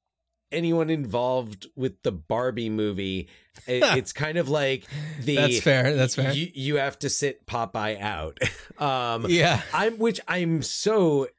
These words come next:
Speaker 1: I'm very interested.
Speaker 2: I am so interested in this Barbie movie.
Speaker 1: So intrigued.
Speaker 2: That comes out
Speaker 1: Um,
Speaker 2: soon, right?
Speaker 1: uh, y-,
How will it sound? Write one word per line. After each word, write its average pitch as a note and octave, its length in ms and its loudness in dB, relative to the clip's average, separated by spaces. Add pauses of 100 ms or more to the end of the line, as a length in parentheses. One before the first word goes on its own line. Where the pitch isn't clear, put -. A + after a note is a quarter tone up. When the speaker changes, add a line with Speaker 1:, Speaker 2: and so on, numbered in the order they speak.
(600)
Speaker 1:
I'm C3+ 240 -2
very E3+ 460 0
interested. G#2 600 -4
Speaker 2:
I D3 280 2
am C3+ 180 4
so B2+ 220 2
interested B2 380 -4
in G2 40 -12
this A#2 140 -10
Barbie A#2+ 320 -6
movie. A2+ 320 -8
Speaker 1:
So E3+ 460 -4
intrigued. A#2+ 500 0
Speaker 2:
That F2+ 40 -2
comes A3+ 160 -2
out A3+ 140 2
Speaker 1:
Um, A2+ 160 4
Speaker 2:
soon, B2+ 240 2
right? C3 320 -2 (720)
Speaker 1:
uh, C3+ 400 0
y-, C3+ 200 -4